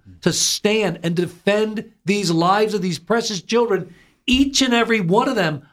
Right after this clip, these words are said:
another opportunity to bring Christ into the world. Don't underestimate, it's the enemy of our soul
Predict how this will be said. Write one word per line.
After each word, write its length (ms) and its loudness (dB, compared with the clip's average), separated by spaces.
another 640 2
opportunity 720 -4
to 60 4
bring 240 2
Christ 380 -2
into 160 -2
the 120 -2
world. 420 -4
Don't 240 6
underestimate, 680 2
it's 140 -8
the 180 2
enemy 300 2
of 100 0
our 80 0
soul 540 -6